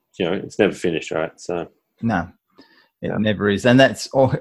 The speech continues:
Speaker 2: always funny when we would run our workshops, uh, and people think they'd build a website and that was, you know,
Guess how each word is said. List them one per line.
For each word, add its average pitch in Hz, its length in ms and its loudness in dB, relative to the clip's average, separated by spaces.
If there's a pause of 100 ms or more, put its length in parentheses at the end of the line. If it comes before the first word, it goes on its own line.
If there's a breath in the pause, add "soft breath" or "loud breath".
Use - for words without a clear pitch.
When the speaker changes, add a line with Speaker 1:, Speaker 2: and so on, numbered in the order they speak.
Speaker 2:
always 131 280 6
funny 117 200 2
when 104 160 2
we 101 60 0
would 101 160 0
run 104 160 2
our 98 100 0
workshops, 101 640 -2 (460 loud breath)
uh, 98 320 2
and 101 380 0
people 104 200 -2
think 101 240 -4
they'd 92 240 0
build 98 200 0
a - 20 0
website 101 540 -2
and 90 260 -6
that - 140 0
was, 95 280 -6
you 92 80 -4
know, 90 180 -4